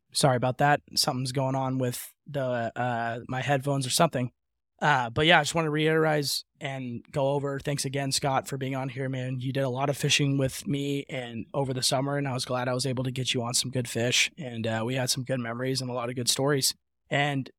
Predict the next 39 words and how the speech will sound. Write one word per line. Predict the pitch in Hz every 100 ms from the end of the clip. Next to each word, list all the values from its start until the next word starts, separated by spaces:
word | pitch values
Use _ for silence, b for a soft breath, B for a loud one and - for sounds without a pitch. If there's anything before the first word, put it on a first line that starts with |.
| -
uh, | 147 143 143 -
I | 147
probably | 147 165 156 156
will | 151 165
be | 160
having | 156 156 151
Scott | - 156 147
on | 147
again | 143 143 143
at | 127
some | - 156
point | 147 160 170 - _ _ _
to | -
cover | 180 143
some | 143 151
more, | 135 143 147 147 -
um, | 135 127 123 120 117 _ _ -
content. | 147 160 185 160 -
So | 156 135 131 127 185
yeah, | - 175
be | 170 196
looking | 151 151
out | 143 -
for |
that, | 139 143 160
and, | 147 131 123 123
uh, | 120 120 123
just | 127 -
be |
looking | 135 143 160
out | 151
for | 151
all | 151
the, | 156 147 143
the | 156
posts | 160 185 - -
and | 131 123
the |
content. | 123 143 165 190